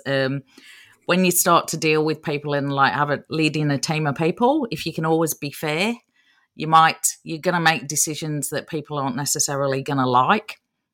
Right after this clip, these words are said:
But if you can explain why you did it and you've been fair about it,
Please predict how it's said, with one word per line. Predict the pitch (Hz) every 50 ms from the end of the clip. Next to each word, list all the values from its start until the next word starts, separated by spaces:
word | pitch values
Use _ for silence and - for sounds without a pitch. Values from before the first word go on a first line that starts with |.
| _ -
But | - 147
if | 156 151 -
you | 175 156
can | - - 160
explain | 151 - - - - 165 156 156 151 151
why | 147 143 151
you | 147 139 139
did | 135 147 147 147
it | 185 214 202 -
and | - 160 151 143
you've | 147 135 -
been | - 151 147 139
fair | - - 151 139 139 147
about | 147 139 160 175 180 185
it, | 214 247 269 -